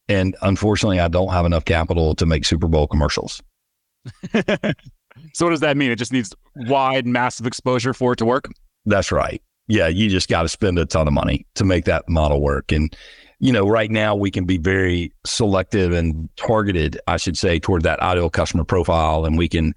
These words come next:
Speaker 1: you know, focus on the companies that we think can benefit the most from our product. And it's just, I think focus, when you find something that works, having focus as a founder and as a young company is just really important. And so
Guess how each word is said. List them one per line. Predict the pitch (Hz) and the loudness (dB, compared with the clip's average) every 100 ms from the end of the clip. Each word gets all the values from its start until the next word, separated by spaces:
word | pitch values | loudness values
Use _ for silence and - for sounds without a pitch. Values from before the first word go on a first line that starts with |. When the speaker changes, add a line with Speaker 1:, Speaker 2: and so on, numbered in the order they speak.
| _ | _
Speaker 1:
you | - | -2
know, | 95 76 | 0 2
focus | 113 92 - | 0 0 0
on | 90 | 0
the | 82 | -2
companies | - 87 90 78 | 0 0 0 0
that | 85 | 0
we | 76 | -2
think | 80 92 80 | -2 0 -2
can | - 80 73 - | 0 0 0 -2
benefit | 87 95 85 90 | -2 0 0 -2
the | 82 | 0
most | 85 82 78 | 0 0 0
from | 90 | 0
our | 76 71 | 0 -2
product. | - 90 78 - _ _ _ - | -2 0 0 -4 _ _ _ -6
And | 110 110 | -2 0
it's | 120 | 0
just, | - 139 - _ - - | 0 -2 -4 _ -18 -4
I | 113 | -2
think | 135 123 | 0 -2
focus, | - - 113 110 143 - - - _ _ _ _ | -6 -2 0 2 0 0 -4 -8 _ _ _ _
when | 120 123 | -2 0
you | 110 | 2
find | 135 135 143 | 0 0 0
something | - 127 120 | -2 -2 0
that | 98 | 0
works, | 92 95 101 107 - - _ _ _ _ - | 0 2 0 -2 -8 -12 _ _ _ _ -4
having | - 117 110 101 | -2 2 2 0
focus | - - 98 104 101 - | -2 0 0 2 0 0
as | 95 | 0
a | 87 | 0
founder | - 87 87 92 98 95 - | 0 0 2 2 2 0 -2
and | 90 | 0
as | 87 82 | 0 2
a | 80 78 | 0 0
young | 92 90 90 90 | 0 2 2 0
company | 95 85 95 87 | -2 0 0 0
is | 80 | 0
just | 92 - | -2 -2
really | 87 87 90 87 | 0 2 4 4
important. | 82 78 90 82 95 - - - _ _ _ - | 2 0 0 0 0 -4 -20 -20 _ _ _ -2
And | 98 | 0
so | - 104 92 92 | 0 2 2 2